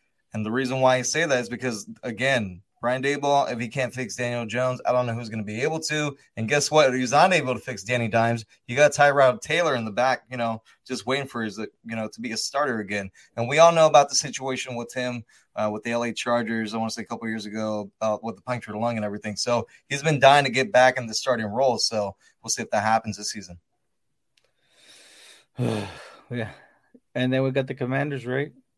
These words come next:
Speaker 1: We got the Commanders. So obviously the biggest offseason acquisition was them trading, uh, for a Colts quarterback, Carson Wentz. Uh, a lot of people thought he was gonna have a great year last season, which, I mean, he was, it looked like he was going to, but then towards the end of the year,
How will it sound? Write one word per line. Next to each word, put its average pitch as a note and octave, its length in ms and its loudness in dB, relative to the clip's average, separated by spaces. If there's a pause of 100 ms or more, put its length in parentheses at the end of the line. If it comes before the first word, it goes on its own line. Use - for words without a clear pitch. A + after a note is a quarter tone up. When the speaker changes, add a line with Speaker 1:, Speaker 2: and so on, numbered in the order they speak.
(140)
Speaker 1:
We A#2 80 -6
got C3 160 6
the C#3 40 -2
Commanders. C3+ 600 4
So C3 240 6
obviously D3 500 4
the B2 120 -2
biggest D#3 400 -2
offseason B2 440 4
acquisition A#2+ 580 -6
was G#2+ 140 -6
them B2 180 -4
trading, B2+ 560 -4 (360)
uh, A2+ 220 4
for A#2+ 320 -2
a G#2 140 -4
Colts A#3 340 4
quarterback, B2+ 520 4 (320)
Carson D3 360 2
Wentz. D#3+ 440 4 (160)
Uh, A2+ 260 2 (380)
a A#2+ 80 0
lot B2+ 220 6
of - 80 0
people E3 180 0
thought C#3+ 240 8
he C#3 60 -2
was C3 100 -6
gonna C3 140 0
have B2 100 2
a A#2+ 40 -6
great C3 300 -4
year C3+ 260 -2
last C3 320 4
season, A#2+ 280 -8
which, B2+ 200 -4
I C3 40 0
mean, C3 160 0
he C#3+ 120 0
was, D3+ 400 -4
it B2 60 -2
looked G#3 260 2
like G3 100 2
he G3 60 -2
was F#3+ 120 -4
going F#3+ 280 4
to, C#3+ 240 -2
but B2+ 160 -8
then C3+ 160 -2
towards C#3+ 240 -6
the C3 60 -4
end C3+ 100 -2
of B2 60 -8
the B2+ 60 -8
year, C3 280 -2